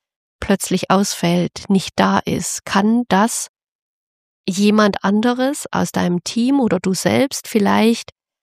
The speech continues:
anhand eines schriftlich fixierten Prozesses eins zu eins genauso abbilden? Oder kann nur jemand einspringen, der das irgendwie macht, nur damit der Termin nicht abgesagt werden muss? Oder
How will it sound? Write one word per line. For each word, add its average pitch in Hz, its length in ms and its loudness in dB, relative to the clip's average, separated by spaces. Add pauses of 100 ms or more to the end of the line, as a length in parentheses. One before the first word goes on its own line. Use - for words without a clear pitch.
(160)
anhand 190 640 0
eines 202 280 0
schriftlich - 560 -4
fixierten 233 560 -2
Prozesses - 720 -4 (100)
eins 247 400 -2
zu - 220 -4
eins 214 340 0
genauso 214 680 2
abbilden? 202 680 0 (100)
Oder 254 360 2 (420)
kann 233 220 0
nur 226 100 4
jemand 196 380 0
einspringen, 214 720 0 (100)
der 202 300 0
das 190 400 -2 (380)
irgendwie 202 580 2
macht, 262 600 0
nur 208 140 2
damit 196 320 2
der 185 100 2
Termin 196 340 0
nicht 262 180 -2
abgesagt - 600 -4
werden 214 220 -2
muss? 214 280 -2
Oder 220 300 4